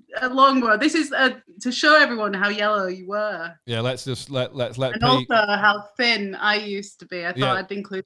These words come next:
Speaker 1: this.
Speaker 2: Before we start talking, Jen, let's let Pete introduce the photo. Go on,
Speaker 1: Okay,
Speaker 2: Pete.
Speaker 1: cool.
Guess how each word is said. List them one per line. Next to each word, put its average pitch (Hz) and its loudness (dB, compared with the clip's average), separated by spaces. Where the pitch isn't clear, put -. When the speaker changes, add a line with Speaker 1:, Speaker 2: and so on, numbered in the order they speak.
Speaker 1:
this. - -8
Speaker 2:
Before 165 0
we 160 0
start 156 -2
talking, 127 -2
Jen, 120 -2
let's 120 -2
let 120 -2
Pete 120 -2
introduce 113 -4
the 113 -10
photo. 101 -6
Go 127 -4
on, 123 0
Speaker 1:
Okay, 196 -2
Speaker 2:
Pete. - -12
Speaker 1:
cool. 180 -14